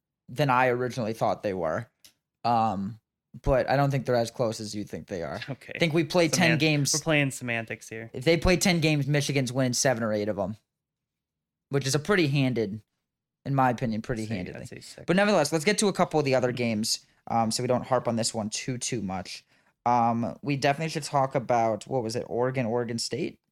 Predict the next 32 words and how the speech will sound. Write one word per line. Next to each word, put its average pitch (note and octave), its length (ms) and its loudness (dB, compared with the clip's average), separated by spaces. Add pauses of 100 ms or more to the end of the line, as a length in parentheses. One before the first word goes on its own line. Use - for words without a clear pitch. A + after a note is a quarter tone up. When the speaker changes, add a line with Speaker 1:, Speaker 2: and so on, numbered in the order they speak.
(100)
Speaker 1:
Am A2+ 140 -6
I, A2+ 140 -4
am A2+ 280 -4
I A#2+ 40 -2
correct? C3 100 2
Speaker 2:
Alabama, B2 360 -2
Auburn. A#2+ 480 -8 (120)
Speaker 1:
Alabama, D#3+ 400 4
Auburn. C#3 380 4
Let's F#3+ 140 -2
talk C4 120 0
about A3+ 200 0
that C#3+ 140 6
one, C#3 120 4
Ben. C3 180 2
So A#2+ 140 -2
you, D#3 180 -2
you D3+ 220 -4
got E3+ 200 2
to E3 80 0
watch C#3+ 300 2
a A2 40 -4
lot B2+ 220 4
of A2+ 100 0
this B2 180 -4
game. A2+ 380 -2 (320)
Alabama D#3 360 4
pulled D3+ 240 -2
this C#3+ 140 0
out C3 100 4
by C3 120 4
three. B2 380 -2